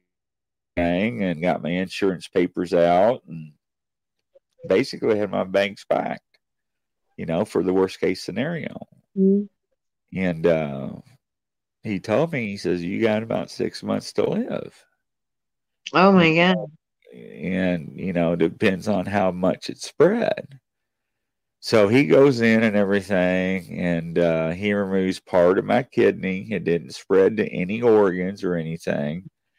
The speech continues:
Speaker 2: Good.
Speaker 1: So it, it was small cell carcinoma.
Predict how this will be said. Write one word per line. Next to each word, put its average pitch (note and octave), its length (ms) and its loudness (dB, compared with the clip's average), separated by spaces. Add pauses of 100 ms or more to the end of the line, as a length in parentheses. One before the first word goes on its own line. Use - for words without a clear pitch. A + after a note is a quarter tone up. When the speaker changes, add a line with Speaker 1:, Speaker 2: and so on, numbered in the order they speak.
Speaker 2:
Good. D3+ 500 0 (220)
Speaker 1:
So F2+ 840 2 (100)
it, F#2 280 0
it F2+ 80 -6
was F2+ 180 -4
small G2 360 4
cell G#2+ 320 4
carcinoma. F#2+ 920 0